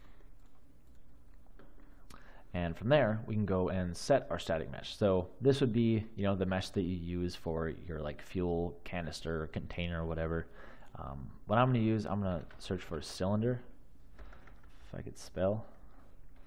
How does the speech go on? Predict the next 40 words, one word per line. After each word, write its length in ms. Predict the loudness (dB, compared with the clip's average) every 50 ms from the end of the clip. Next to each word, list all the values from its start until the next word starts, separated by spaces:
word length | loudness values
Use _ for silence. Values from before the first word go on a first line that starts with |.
| -12 -12 -12 -12 -12 -12 -12 -12 -12 -12
cylinder, 800 | -12 -12 -12 -10 -8 -6 -4 -2 0 0 0 0 0 -2 -2 -6 -8 -8
there 80 | -6 -6
we 80 | -4
go. 140 | -4 -6 -8 -8 -10 -12 -12 -12 -12 -14 -14 -12 -12 -12 -12 -8 -6
I'm 120 | -4 -2 0
gonna 120 | 2 2
use 140 | 2 2 2
this 120 | 0 -2
cylinder, 480 | -2 -4 -4 -2 0 0 2 2 2 2
and 240 | 0 -2 -2 -2 -4
you 60 | -4
can 100 | -4 -2
see 140 | 4 6 6
it's 140 | 6 4 2
actually 240 | -4 -6 -6 -6 -4
quite 240 | 0 0 0 2
large. 440 | 4 6 6 6 6 4 0 -4 -8 -10 -12 -10
Um, 220 | -10 -8 -6 -4
we 80 | -2 0
don't 180 | 0 0 2 0
need 140 | 0 0
it 80 | 0 -2
to 80 | 0 2
be 80 | 4
that 180 | 6 6 6 6
big. 220 | 4 4 2 2
So 560 | -4 -10 -14 -14 -14 -14 -14 -14 -14 -10 -4 -2
I'm 60 | -2
just 80 | -2 0
gonna 120 | -2 -2
scale 540 | -4 -6 -10 -8 -6 -2 0 0 0 0 0
it 140 | -2 -2 -4
down 360 | -6 -6 -6 -4 -4 -6 -6
a 60 | 0
little 160 | 0 0 0
bit, 160 | 2 -2 -4 -4 -8 -10 -12 -12 -14 -14 -14 -14 -12 -14 -12 -12 -12 -12 -12 -12 -12 -14 -14 -14 -12 -8 -6
make 160 | -4 -2 -2
it 120 | -2 -4 -4 -8 -6
more 340 | -2 0 0 2 0 0 -2 -6 -12 -14 -12 -6
tubular, 560 | -2 0 0 2 2 2 2 2 0 -2